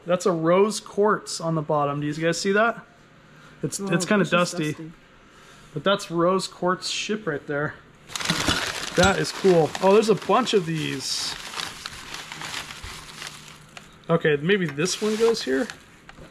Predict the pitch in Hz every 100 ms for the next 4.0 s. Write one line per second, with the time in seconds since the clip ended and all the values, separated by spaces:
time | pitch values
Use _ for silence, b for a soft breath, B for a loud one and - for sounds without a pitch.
0 | - - 175 160 160 - - - - -
1 | - - 147 147 139 139 135 - - -
2 | - - - - B B B B B -
3 | 156 - 160 151 143 - 151 143 143